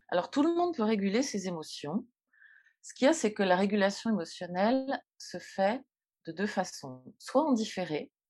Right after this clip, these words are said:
c'est-à-dire qu'on part d'une situation passée, et là, c'est à partir de dix ans, parce qu'en dessous de dix ans, un enfant n'est pas capable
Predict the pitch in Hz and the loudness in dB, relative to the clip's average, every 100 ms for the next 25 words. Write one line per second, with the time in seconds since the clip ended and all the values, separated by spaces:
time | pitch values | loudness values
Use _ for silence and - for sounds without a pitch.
0 | _ _ _ - 170 175 175 190 202 - | _ _ _ -10 0 2 4 2 -4 -4
1 | 175 - 214 185 185 - - - 175 - | -2 0 0 0 -6 -10 -6 0 0 0
2 | 170 160 - - 175 - 180 220 208 175 | -2 -2 -4 -4 -4 0 2 2 2 0
3 | 185 - 214 185 165 170 165 170 - _ | -2 -4 -4 -2 -4 -6 -4 -4 -4 _
4 | _ - 160 180 180 - - 214 185 180 | _ -6 -4 -4 -4 -6 -4 -2 -2 0
5 | 196 175 165 - 196 185 175 175 175 175 | 0 0 -2 -4 -4 -2 0 0 0 4
6 | 190 180 | 4 4